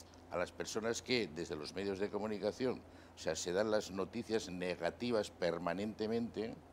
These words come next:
claro, al final, ¿cuál es su grado de, de absorción de noticias? Pues lo negativo, y ante eso, o sea, se tiene miedo, no, tiene pánico, y eso desmoviliza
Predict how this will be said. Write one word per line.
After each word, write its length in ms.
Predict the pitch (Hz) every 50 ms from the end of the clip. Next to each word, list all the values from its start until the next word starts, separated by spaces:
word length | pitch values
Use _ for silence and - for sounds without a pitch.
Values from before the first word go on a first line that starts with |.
| - - - - - - - - - - - -
claro, 320 | - - 80 101 117 101 - - - - - - - -
al 80 | 73
final, 320 | - - 82 90 107 110 101
¿cuál 240 | - - 120 120
es 100 | 117 120
su 340 | - - - 98 92 87 85 -
grado 380 | 82 92 90 98 90 87 85 80 - - - - - - -
de, 440 | - 80 78 78 73 85 85 82 82
de 140 | 76 80 85
absorción 600 | 80 - - - 80 76 71 - - 95 90 87
de 80 | 82
noticias? 580 | 76 78 76 73 - - - - 78 62 - - - - - - - -
Pues 140 | - 71 -
lo 80 | 73 76
negativo, 560 | 80 80 73 76 73 - 107 107 90 92 - - - - - - -
y 100 | 80 76
ante 240 | 71 71 - 82 90
eso, 220 | 90 - 95 101 120 - - - - - - - - - -
o 40 |
sea, 180 | - - 71 55 - - - - -
se 140 | - - -
tiene 360 | - - 87 85 95 95 90
miedo, 520 | - 82 90 90 92 98 101 113 120 139
no, 180 | 135 104 107 - -
tiene 240 | - 78 78 82 90
pánico, 440 | - - 76 92 127 - - - - - - - - - - - - - - - - - - - - -
y 100 | 80 78
eso 220 | 78 - 92 107 101
desmoviliza 800 | 85 95 90 - - 87 80 76 82 104 131 123 - 143 147